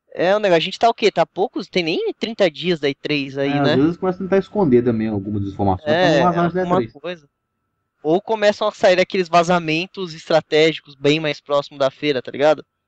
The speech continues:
Speaker 2: É.
Speaker 1: Então é, vamos <laughs> gravar com o que tem aí hoje, né? Praticamente isso, né, Luciano?
Speaker 2: É, vamos começar aqui com um rumorzinho que o Fable Legends aparentemente custou setenta e cinco milhões de dólares e não saiu.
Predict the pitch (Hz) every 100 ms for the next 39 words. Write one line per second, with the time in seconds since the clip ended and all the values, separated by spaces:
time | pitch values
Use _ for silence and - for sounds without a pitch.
0 | 104 92 87 85 95 _ _ _ 147 _
1 | 135 147 202 240 226 208 175 147 127 101
2 | - _ _ _ 139 147 160 226 330 370
3 | 294 277 294 170 - - - - 240 262
4 | 190 190 185 165 151 147 139 147 - 170
5 | 151 - 262 190 165 151 147 139 117 123
6 | 127 165 277 262 135 107 - 135 - _
7 | _ - 117 131 127 120 107 104 131 120
8 | 117 - 147 160 151 117 104 143 117 98
9 | 92 - _ _ _ _ _ _ _ -
10 | 151 147 143 143 170 - 170 151 160 -
11 | 160 160 170 - 151 147 151 139 131 127
12 | 143 151 123 131 110 110 117 101 98 -
13 | 208 202 175 - - 269 131 165 185